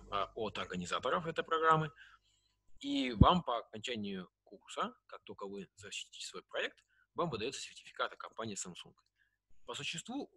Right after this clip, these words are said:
это часть вашего портфолио как начинающего программиста, начинающего профессионала. И для кого-то это может быть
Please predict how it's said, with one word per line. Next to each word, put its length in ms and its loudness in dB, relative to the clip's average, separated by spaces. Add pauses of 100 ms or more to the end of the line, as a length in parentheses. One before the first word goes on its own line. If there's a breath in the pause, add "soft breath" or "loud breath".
это 160 -4
часть 340 -2
вашего 360 -4
портфолио 440 2
как 140 0
начинающего 480 4
программиста, 460 -2
начинающего 420 0
профессионала. 640 2 (1160)
И 380 4 (380 loud breath)
для 80 0
кого-то 280 2
это 100 2
может 240 4
быть 240 -2